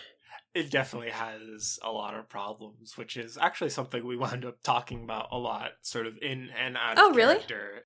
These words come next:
Speaker 1: in, um, our, our tabletop campaign. Yeah, because
Speaker 2: Nice.
Speaker 1: my friend's character, who they brought in,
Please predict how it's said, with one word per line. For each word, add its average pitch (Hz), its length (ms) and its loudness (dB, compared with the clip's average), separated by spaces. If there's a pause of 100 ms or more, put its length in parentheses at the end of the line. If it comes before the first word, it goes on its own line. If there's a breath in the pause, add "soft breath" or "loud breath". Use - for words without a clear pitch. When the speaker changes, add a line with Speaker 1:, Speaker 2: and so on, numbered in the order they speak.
Speaker 1:
in, 123 240 0
um, 107 540 -8
our, 110 480 -6
our 110 120 -4
tabletop 139 580 -6
campaign. 127 380 -14
Yeah, 120 380 -4 (240)
because 131 220 -2
Speaker 2:
Nice. - 760 4 (380)
Speaker 1:
my 123 180 0
friend's 226 360 4
character, 110 760 -4
who 117 80 -8
they 110 160 -4
brought 110 320 -6
in, 107 300 -12